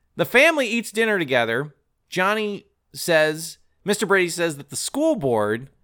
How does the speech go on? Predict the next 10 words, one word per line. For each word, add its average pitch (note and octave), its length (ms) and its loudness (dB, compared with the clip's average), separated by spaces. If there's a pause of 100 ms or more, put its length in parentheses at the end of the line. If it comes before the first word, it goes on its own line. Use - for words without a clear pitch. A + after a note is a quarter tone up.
(680)
some E3+ 440 0 (400)
massive C3 640 0
donor, D3 440 4
has B2 240 -4
given D3 300 -2
them C#3 160 -2
a A2+ 60 -4
closed-circuit F3+ 760 -2
television C#3 540 2
system G#2+ 500 -6